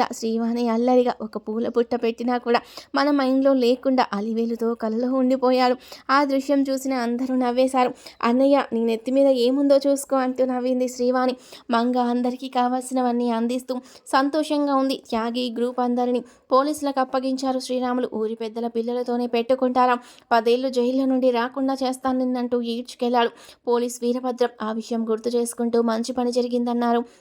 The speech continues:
భూషణం గారు కోపంగా. ఇంతలో తమ ఇంటి గుర్రపు బండి వాడికి చెప్పడంతో వెళ్ళి సోముల కుటుంబాన్ని తీసుకొచ్చాడు. అందరూ కొంచెం కంగారుగా ఉన్నారు.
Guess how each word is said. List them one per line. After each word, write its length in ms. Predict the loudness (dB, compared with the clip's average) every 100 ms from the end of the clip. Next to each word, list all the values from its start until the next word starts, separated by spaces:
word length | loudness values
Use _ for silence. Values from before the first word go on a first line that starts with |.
| -4
భూషణం 420 | 0 0 0 0
గారు 180 | 2 0
కోపంగా. 520 | 0 0 0 0 0 -4 -8 -8 0
ఇంతలో 260 | 2 4
తమ 180 | 2 2
ఇంటి 280 | 2 0 0
గుర్రపు 340 | 0 0 -2
బండి 260 | -4 0 2
వాడికి 300 | 2 0 -2
చెప్పడంతో 400 | -4 -2 -2 0
వెళ్ళి 360 | 0 2 0 -2 -6 -10 4
సోముల 300 | 4 4 0
కుటుంబాన్ని 500 | 0 -2 0 0 -2
తీసుకొచ్చాడు. 640 | -4 -4 -4 -2 0 0 0
అందరూ 340 | -4 -2 -2
కొంచెం 340 | -2 -4 -4
కంగారుగా 560 | -4 -4 -2 -2 -2 -2
ఉన్నారు. 380 | -2 0 0